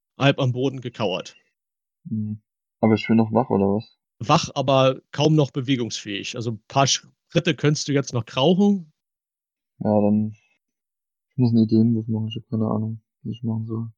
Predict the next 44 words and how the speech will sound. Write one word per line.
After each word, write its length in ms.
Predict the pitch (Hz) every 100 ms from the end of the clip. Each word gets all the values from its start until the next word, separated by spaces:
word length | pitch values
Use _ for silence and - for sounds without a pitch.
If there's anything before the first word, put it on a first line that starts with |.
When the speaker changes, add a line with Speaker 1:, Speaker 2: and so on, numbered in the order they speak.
| _ _ _
Speaker 1:
Ja, 200 | 117 123 - -
eigentlich 260 | 123 147
willst 180 | 147 -
du 60 | 139
nur 120 | 143
noch 140 | 139
schlafen. 420 | 127 110 104 92 - _ _ _
Speaker 2:
Na 180 | 107 110
ja, 140 | 110 113
gut, 200 | 113 113
dann 300 | 110 107 110 110
mach 200 | 110 107
ich 80 | 107
jetzt 180 | -
die 40 | 101
Augen 240 | 113 123
zu. 180 | 117 110
Was 100 | 104
soll 140 | 110 104
ich 80 | 110
machen? 320 | 117 117 110 _ _ _ _ _
Ich 120 | -
kann 140 | 110 113
mich 120 | 110
eh 40 |
nicht 100 | 117 113
mehr 120 | 104 104
bewegen. 540 | 104 104 104 107 107 _ _ _ _ _ _ _ _ _ _ -
Speaker 1:
Ja, 100 | 113
also, 220 | 131 131
sag 100 | 131
mal, 120 | 139
ins 320 | 127 - - - _
Richtung 300 | 143 - 127
Bett. 360 | - 151 - - _ _ _ _ _ _ _ _ _ _ _ _ _
Dein 140 | 117 110
Zimmer 340 | 139 143 123
würdest 260 | 139 139 139
du 40 |
vielleicht 340 | - 123 131 131
noch 100 | 123
hier 100 | 117
krochen 380 | - 139 151
kommen. 360 | 143 135 135